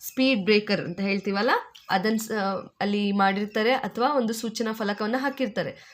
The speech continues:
ಅಂದ್ರೆ ಶಾಲಾ ಮಕ್ಕಳು, ಆ, ಶಾಲೆ ಮುಗಿದ ನಂತರ ಹೊರಗಡೆ ಬರ್ತಿರ್ತಾರೆ. So ಅಲ್ಲಿ ಆ ಚಾಲಕರು ಅಂದ್ರೆ ಡ್ರೈವರ್ಸ್ ಅವರು ಬಹಳ ಎಚ್ಚರಿಕೆಯಿಂದ ಆ ರೋಡನ್ನ ಕ್ರಾಸ್ ಮಾಡ್ಬೇಕಾಗತ್ತೆ ಅಥವಾ ಅಲ್ಲಿ ಆ ಜಾಗದಲ್ಲಿ ಅವರು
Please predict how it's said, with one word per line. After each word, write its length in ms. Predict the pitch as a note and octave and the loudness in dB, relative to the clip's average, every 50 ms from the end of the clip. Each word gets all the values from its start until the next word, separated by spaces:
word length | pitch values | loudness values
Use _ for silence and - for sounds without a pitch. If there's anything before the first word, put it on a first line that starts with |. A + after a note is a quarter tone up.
| - _ _ | -20 _ _
ಅಂದ್ರೆ 760 | - F#3 F3 D#3 D#3 D3+ D#3 F3 A#3 D4+ F4 - - - _ _ | -4 -2 -2 -2 -4 -2 0 0 0 0 -2 -6 -12 -20 _ _
ಶಾಲಾ 400 | - - - B3 A#3+ A#3+ C4+ C#4+ | -8 -2 0 4 6 6 6 6
ಮಕ್ಕಳು, 600 | D4 C4 B3+ - - - B3 C4 D4 F#4 A#4 - - - _ _ _ _ - - | 6 4 2 2 0 2 2 4 4 4 2 0 -2 -18 _ _ _ _ -8 -6
ಆ, 40 | G#3 | -4
ಶಾಲೆ 440 | G3+ - A#3+ A3+ A#3 B3+ B3+ C4+ D4 | -2 0 2 2 4 6 6 6 6
ಮುಗಿದ 300 | C#4 A#3+ G#3+ G3+ G#3 G3+ | 4 0 0 -2 0 0
ನಂತರ 240 | A3 A3 G#3 A3 A#3+ | 0 0 0 0 0
ಹೊರಗಡೆ 400 | A#3+ G#3+ A3 G#3+ G#3 A3 A#3 A#3 | 0 0 -2 0 2 4 4 4
ಬರ್ತಿರ್ತಾರೆ. 720 | A3 G3 F#3+ F#3+ F#3+ - A3+ G#3+ G#3+ - G3+ F#3 F3+ G#3 | 4 4 2 2 0 -2 -4 -4 -2 -2 -2 0 2 2
So 240 | A#3+ C4 - C4 A3+ | 0 0 2 0 0
ಅಲ್ಲಿ 420 | G3+ F#3+ F#3+ G#3 A#3+ C#4+ G#4 G#4 - - - - - _ - | 2 0 0 0 0 -2 -2 -2 -6 -18 -20 -20 -20 _ -4
ಆ 80 | G3 | -4
ಚಾಲಕರು 760 | G3+ - - - C4 B3 C4+ D4 D4+ C#4 C4 C4 - F#3+ D#3+ C#3+ | -4 -4 0 2 6 6 6 6 6 2 2 2 0 0 0 -2
ಅಂದ್ರೆ 500 | - - F3+ F#3+ F#3+ A#3+ D#4+ F#4+ - - G3 E3 | -4 -6 -6 2 4 4 4 2 0 -6 -4 2
ಡ್ರೈವರ್ಸ್ 720 | E3 G#3 G#3+ A#3 B3+ C4+ A#3 B3 G3+ D#3+ - - - - - - - - - - - - | 4 6 6 8 6 6 8 6 6 6 2 -2 -8 -10 -14 -18 -20 -20 -20 -20 -14 -6
ಅವರು 200 | - G3 G#3 B3+ | 0 2 2 4
ಬಹಳ 280 | A3+ F#3+ F#3+ D#3+ F#3 G#3 | 4 2 2 2 2 2
ಎಚ್ಚರಿಕೆಯಿಂದ 1120 | A#3+ B3 - E3+ E3+ E3 - - - - D#4+ F4 F4 F4 F4 C#4+ B3+ G3+ E3 D#3+ D#3 D#3 D#3+ F#3 A3+ D4+ G#4 G#4 - - - _ _ _ _ _ _ _ - | 2 0 0 0 -2 -2 -4 -6 -4 -2 0 0 0 -2 0 0 -2 -2 -2 -4 -4 -2 2 2 4 2 2 -2 -6 -20 -20 _ _ _ _ _ _ _ 2
ಆ 260 | F#3 F#3+ G#3 B3+ C#4+ | 4 4 6 6 4
ರೋಡನ್ನ 800 | C4+ C4+ - - F#3+ F3+ - F#3+ G#3 A3+ A3+ A3 G3 F3+ F3 F#3+ A#3 F#4+ G#4+ - - - | 2 -2 -2 -8 -6 -2 2 4 6 6 6 6 4 4 2 4 4 2 2 0 -10 -4
ಕ್ರಾಸ್ 320 | - F#3 F3 F3 F3 F3 - | 0 2 2 2 2 -2 -2
ಮಾಡ್ಬೇಕಾಗತ್ತೆ 640 | E3+ D#3 D3+ - D3+ D3 - D#3 D#3 D#3+ D#3+ - D3 | -2 -2 -2 -2 -6 -8 -8 -8 -8 -8 -8 -6 -6
ಅಥವಾ 240 | D#3 D#3 G#3 B3+ C#4+ | -6 0 2 4 4
ಅಲ್ಲಿ 240 | B3+ G3+ G3+ A3+ B3+ | 4 4 2 2 0
ಆ 240 | - - F#3+ G#3 | 2 4 2 2
ಜಾಗದಲ್ಲಿ 540 | G#3+ G3 A3+ G3+ F#3 F#3 F#3+ F#3 G3+ G#3 A#3 | 2 2 2 0 2 2 0 -2 0 2 4
ಅವರು 300 | C#4+ C#4 C#4+ G#4 G#4+ - | 4 4 2 0 -4 -6